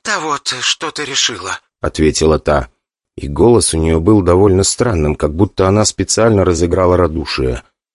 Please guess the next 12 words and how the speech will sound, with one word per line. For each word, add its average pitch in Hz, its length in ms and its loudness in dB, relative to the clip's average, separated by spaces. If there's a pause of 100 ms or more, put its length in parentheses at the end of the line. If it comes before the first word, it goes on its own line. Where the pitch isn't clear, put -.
(120)
Так - 200 -6
интересно, 80 840 0
к - 120 -16
чему 120 400 0
бы 80 220 4
это? 71 340 -2 (800)
«Э, 127 200 4
приезжай, 117 840 4
конечно, 147 720 2
жду», — 104 440 4 (160)
ответил 82 540 0
мэр. 78 320 0